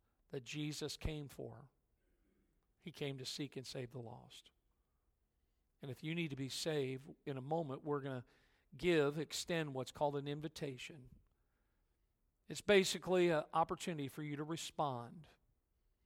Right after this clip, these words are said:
And we're gonna ask. Nobody's gonna make you. Nobody's gonna force you. But would you come to the Lord this morning?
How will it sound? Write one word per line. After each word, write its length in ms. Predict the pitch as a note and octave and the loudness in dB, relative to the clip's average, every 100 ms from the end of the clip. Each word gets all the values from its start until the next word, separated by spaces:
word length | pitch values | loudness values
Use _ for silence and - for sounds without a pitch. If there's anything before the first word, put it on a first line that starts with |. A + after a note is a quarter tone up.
| _ _ _ _ _ _ _ _ _ | _ _ _ _ _ _ _ _ _
And 100 | D3 | -4
we're 120 | D3 | -2
gonna 140 | C#3+ D#3 | -2 -2
ask. 600 | D#3+ D3 C3 D3+ - - - | -2 -2 -2 -8 -12 -14 -8
Nobody's 320 | C#3 C#3 C#3 | -2 -2 -2
gonna 180 | D3+ E3 | -2 -4
make 300 | E3+ C#3 C3 | 0 -2 -2
you. 100 | D#3 | -8
Nobody's 360 | D3 C3 C3+ C3 | -4 -4 -4 -4
gonna 180 | D#3+ | -6
force 400 | D3+ D#3+ C#3 - C3+ | -4 -2 -2 -4 -10
you. 120 | B2 C3+ - _ _ _ _ _ _ _ _ _ _ _ - | -12 -16 -20 _ _ _ _ _ _ _ _ _ _ _ -8
But 60 | |
would 180 | D#3+ F#3 | -6 -4
you 80 | A#3+ | -6
come 320 | - E3 D#3+ | -4 -2 -2
to 100 | D3+ | -2
the 80 | D3 | -2
Lord 320 | C3+ C3+ C#3 C3+ | 0 -2 -2 -6
this 200 | C3 - | -10 -8
morning? 360 | C#3 C3 C3+ | -8 -8 -10